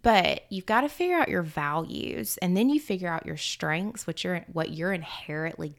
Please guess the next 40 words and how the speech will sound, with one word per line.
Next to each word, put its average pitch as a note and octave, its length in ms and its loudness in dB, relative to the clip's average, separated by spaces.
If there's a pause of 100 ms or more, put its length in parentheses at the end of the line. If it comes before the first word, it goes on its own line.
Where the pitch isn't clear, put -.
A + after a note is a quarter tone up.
good C3+ 240 -4
at, G#3+ 460 -2 (340)
and F3+ 100 -2
then F3 120 -2
you D#3+ 120 -4
utilize D#3 600 -2
your D3+ 100 -6
strengths - 520 -8
to D3 100 -10
help C#3+ 440 -8
you D3+ 420 -4 (120)
put - 560 -6 (460)
that C#3+ 280 -6
self-care D3 520 -6
practice - 480 -8
into - 140 -6 (120)
action. - 680 -2 (580)
But F3 160 -2
those G#3 200 6
are C#4+ 100 4
the B3+ 120 6
two E3+ 300 -2
things D#3+ 480 -2
that - 140 -2
you've D#3+ 180 -8
gotta D#3 300 4
have D#3 240 0
to D#3 60 -8
be D3+ 120 -4
successful - 680 -4
in D3+ 160 -4
any F3 440 -2 (260)
behavior - 500 -4
change, - 440 -6
whether D2+ 300 -2
it's - 280 -4
the - 100 -4
self-care, F#3+ 760 0
whether D#3 340 -2
it's - 260 -4